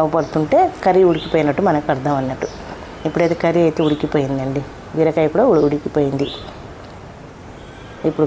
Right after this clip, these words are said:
కొంచెం కొత్తిమీర జల్లేస్తున్నా, స్టవ్ అయితే ఆఫ్ చేస్తున్నా.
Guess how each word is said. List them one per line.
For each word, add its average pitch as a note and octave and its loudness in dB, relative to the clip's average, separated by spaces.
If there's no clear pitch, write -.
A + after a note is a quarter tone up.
కొంచెం D#3 2
కొత్తిమీర D#3 2
జల్లేస్తున్నా, D3+ 2
స్టవ్ D3 2
అయితే D3+ 2
ఆఫ్ C3+ -4
చేస్తున్నా. D#3 2